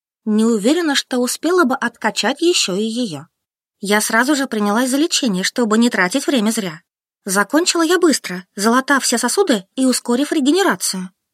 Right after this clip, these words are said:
Кстати, парализация обоих тел мне тоже в этом помогла. Я даже не думала, что таким образом уменьшила давление — поэтому кровь перестала так сильно хлестать из ран.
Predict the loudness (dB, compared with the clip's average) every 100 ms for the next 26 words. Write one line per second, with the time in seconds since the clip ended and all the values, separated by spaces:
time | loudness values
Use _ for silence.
0 | -14 -10 -8 -8 -10 -14 -18 _ _ -2
1 | 2 2 2 2 0 0 -2 0 0 0
2 | -2 -2 -2 -6 _ 2 4 2 0 0
3 | 2 2 0 -2 -4 -4 -4 -4 -8 -12
4 | _ _ _ _ -4 0 0 2 2 4
5 | 2 2 2 0 -2 0 0 0 0 2
6 | 2 2 0 0 2 2 2 0 0 2
7 | 2 2 2 0 -2 -6 -10 _ _ 0
8 | 2 2 0 -2 0 -2 -2 -2 -2 0
9 | 0 0 -2 -4 -2 -2 -2 -2 -6 -4
10 | -6 -4 -4 -4 -6